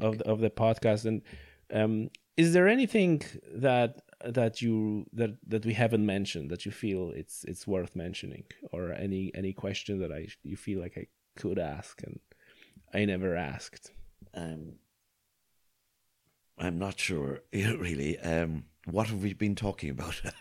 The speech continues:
Speaker 1: Oh, we're gonna be talking about monorail.
Speaker 2: Oh, yeah. You know, like, it's, it's until, you know, it's, it, I love this place so much.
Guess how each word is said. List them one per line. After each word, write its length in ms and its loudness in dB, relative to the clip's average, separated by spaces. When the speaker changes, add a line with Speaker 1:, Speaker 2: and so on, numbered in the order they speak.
Speaker 1:
Oh, 420 12
we're 120 12
gonna 220 8
be 80 8
talking 240 4
about 260 6
monorail. 960 8
Speaker 2:
Oh, 60 8
yeah. 160 4
You 140 4
know, 220 6
like, 220 4
it's, 340 -2
it's 400 -8
until, 360 2
you 160 2
know, 180 2
it's, 240 -6
it, 140 -14
I 80 8
love 220 6
this 180 6
place 300 2
so 140 4
much. 440 -2